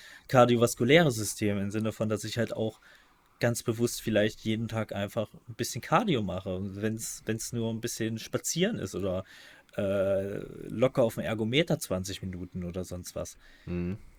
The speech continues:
Speaker 1: Das ist ja, das gehört ja genauso zur Fitness.
Speaker 2: Ja.
Speaker 1: Ähm, ich hab jetzt aber noch mal fünf Punkte, wo ich sagen würde, das ist wichtig und das ist so wie so ein kleiner Leitfaden,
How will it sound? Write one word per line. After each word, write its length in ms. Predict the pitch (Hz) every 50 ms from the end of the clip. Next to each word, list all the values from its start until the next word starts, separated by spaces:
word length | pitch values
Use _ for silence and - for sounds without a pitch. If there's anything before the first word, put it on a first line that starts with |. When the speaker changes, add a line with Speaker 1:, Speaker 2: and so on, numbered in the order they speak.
| -
Speaker 1:
Das 160 | - 120 117 -
ist 160 | - - -
ja, 220 | 110 107 104 80
das 240 | - - - 98 -
gehört 260 | - 110 95 110 -
ja 80 | 110 98
genauso 600 | - 95 92 95 98 123 151 175 147 110 98 92
zur 200 | - - - -
Fitness. 480 | - - 92 - 92 90 - - - _ _ - - _ _ - - - - 76
Speaker 2:
Ja. 180 | 82 90 87 - - _ _ _ _ - - - - - - - - - - _ _ _ _ _ -
Speaker 1:
Ähm, 400 | - 104 101 98 98 95 95 92 - _ _ - - - - _ _ _ _ _ - _ _ _ _ _ _ _ - - _ _ _ _ _ -
ich 180 | 156 156 -
hab 140 | 220 185 160
jetzt 160 | 143 123 -
aber 200 | 107 123 120 123
noch 240 | 123 123 123 - -
mal 180 | 127 120 120 123
fünf 360 | - - 170 170 190 - -
Punkte, 340 | - 143 151 156 - 113 113
wo 100 | 113 120
ich 180 | - 151 - -
sagen 300 | - 107 104 104 104 104
würde, 340 | 104 104 104 123 139 156 - _ _ _ _ _ _ _ _ - _ _ _ _ -
das 180 | - 156 -
ist 220 | - 120 - 117 120
wichtig 380 | 165 190 - - 127 131 -
und 80 | 127 113
das 120 | 117 127
ist 140 | 123 113 -
so 260 | - 120 117 117 113
wie 80 | 117 127
so 100 | 127 120
ein 80 | 113 107
kleiner 320 | - 117 110 107 107 101
Leitfaden, 640 | 98 110 131 135 - - - 139 120 123 131 131